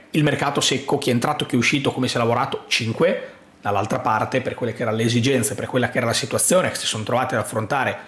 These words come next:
sia Manna che Giuntoli, una situazione che non dipendeva da loro, per aver preso in mano la squadra in questo momento qua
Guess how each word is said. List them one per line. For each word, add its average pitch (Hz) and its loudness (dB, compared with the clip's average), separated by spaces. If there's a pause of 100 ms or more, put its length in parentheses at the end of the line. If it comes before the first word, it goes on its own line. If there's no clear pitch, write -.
(220)
sia - 2
Manna 131 2
che 135 0
Giuntoli, 147 4 (280)
una 120 -4
situazione 127 2
che 135 0
non 127 4
dipendeva 127 4
da 147 4
loro, 135 4 (300)
per 135 0
aver 139 2
preso 151 2
in 147 4
mano 156 4
la 139 2
squadra 156 2
in 131 0
questo 147 4
momento 147 4
qua 143 2